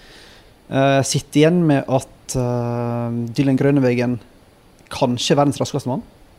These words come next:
i en streit spurt mot resten. Kanskje ikke verdens beste spurter, men kanskje verdens raskeste. Eh, sitter igjen med at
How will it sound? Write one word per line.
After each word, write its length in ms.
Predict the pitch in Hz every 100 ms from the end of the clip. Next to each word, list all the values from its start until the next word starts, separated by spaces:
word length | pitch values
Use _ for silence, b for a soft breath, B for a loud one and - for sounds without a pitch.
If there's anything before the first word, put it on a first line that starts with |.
| - - - -
i 80 | 156
en 100 | 143
streit 540 | - - 156 156 139 -
spurt 440 | - 151 - -
mot 180 | 117 139
resten. 460 | 147 160 - 127 220 - b b b b b
Kanskje 200 | - 160
ikke 80 | 180
verdens 140 | 180 -
beste 160 | 147 -
spurter, 300 | 147 - 175
men 120 | 151
kanskje 320 | 156 143 160
verdens 180 | 151 139
raskeste. 580 | 131 - - 170 131 196 - - - - _ -
Eh, 540 | - 160 165 165 165 165
sitter 380 | - 165 - 170
igjen 220 | 180 202
med 220 | 185 156 -
at 180 | 151